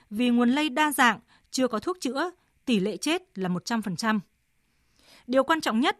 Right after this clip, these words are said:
hiện nay là phải phát hiện sớm ổ dịch phát sinh để khoanh vùng, ngăn chặn hiệu quả việc đưa lợn từ vùng có dịch vào vùng chưa có dịch.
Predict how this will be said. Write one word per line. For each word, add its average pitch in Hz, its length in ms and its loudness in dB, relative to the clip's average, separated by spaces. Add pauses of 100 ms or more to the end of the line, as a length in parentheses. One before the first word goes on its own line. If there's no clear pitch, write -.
hiện 226 220 -2
nay 277 240 2 (260)
là 226 200 2
phải 220 180 -2
phát - 200 -2
hiện 226 280 -2
sớm 226 300 -4
ổ 269 180 -2
dịch 180 180 -4
phát 349 160 -2
sinh 262 300 -2
để 196 120 -2
khoanh 277 280 -2
vùng, 208 280 0 (420)
ngăn 247 220 2
chặn 240 220 0
hiệu 233 160 0
quả 214 280 0
việc 190 260 -2
đưa 285 180 0
lợn 240 260 0
từ 196 140 -4
vùng 185 200 -2
có 220 120 -4
dịch 277 240 -2 (220)
vào 190 260 0
vùng 180 260 -2
chưa 262 180 -4
có 254 140 -6
dịch. - 260 -2